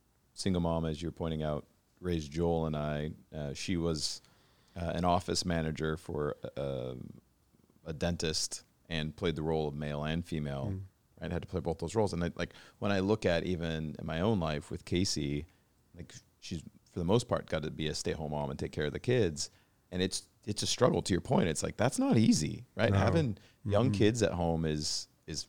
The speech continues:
Speaker 1: really challenging for all the reasons that you, you bring in. And then you start thinking, "How are single parents
Speaker 2: Yeah.
Speaker 1: pulling that off?"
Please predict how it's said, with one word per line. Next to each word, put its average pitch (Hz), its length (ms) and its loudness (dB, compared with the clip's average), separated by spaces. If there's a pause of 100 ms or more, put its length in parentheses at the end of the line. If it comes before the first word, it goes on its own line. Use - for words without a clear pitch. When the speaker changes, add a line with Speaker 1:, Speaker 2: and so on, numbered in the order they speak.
(120)
Speaker 1:
really 92 320 4
challenging 85 560 0
for 78 140 2
all 90 100 8
the 90 100 6
reasons 80 420 0
that 80 200 0
you, 76 320 -2 (420)
you 92 100 -4
bring 92 200 2
in. 143 120 4
And 90 100 2
then 104 80 2
you 101 80 2
start - 260 -2
thinking, 85 280 -4
"How - 380 -4
are 92 300 4
single 127 800 4
parents 69 500 -2
Speaker 2:
Yeah. 98 80 2
Speaker 1:
pulling 76 260 2
that 69 180 -4
off?" 64 340 -4